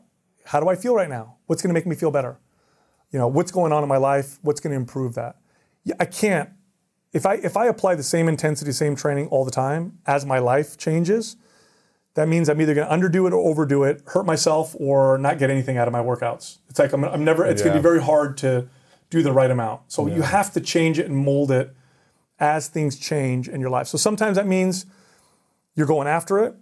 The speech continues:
Speaker 1: and you're having these great intense workouts and you're seeing these new gains in strength or whatever. And sometimes that means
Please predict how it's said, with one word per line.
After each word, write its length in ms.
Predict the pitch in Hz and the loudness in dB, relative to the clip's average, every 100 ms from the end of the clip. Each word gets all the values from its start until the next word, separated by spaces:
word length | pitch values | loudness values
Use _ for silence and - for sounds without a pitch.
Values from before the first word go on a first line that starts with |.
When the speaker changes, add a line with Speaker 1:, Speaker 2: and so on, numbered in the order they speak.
| _ _ - | _ _ -4
Speaker 1:
and 160 | 135 | -2
you're 180 | 120 120 | -2 -2
having 260 | 139 143 131 | -4 -2 -4
these 140 | 120 | -8
great 400 | - 160 147 - | -2 0 0 -2
intense 380 | 160 131 147 139 | -6 -4 -4 -2
workouts 420 | 156 156 165 175 | -2 0 0 0
and 100 | 170 | -2
you're 80 | 139 | -8
seeing 200 | 120 139 | -6 -4
these 140 | 123 135 | -4 -4
new 120 | 143 | -2
gains 340 | 143 147 135 | 0 0 -2
in 80 | 135 | -6
strength 420 | - 151 151 151 | -4 -2 -2 -2
or 40 | 127 | -2
whatever. 320 | 135 175 214 - _ _ _ | -2 -2 -6 -14 _ _ _
And 100 | 139 | -2
sometimes 400 | 196 196 190 175 | 0 0 0 0
that 100 | 175 | 0
means 380 | 170 165 165 | 0 0 0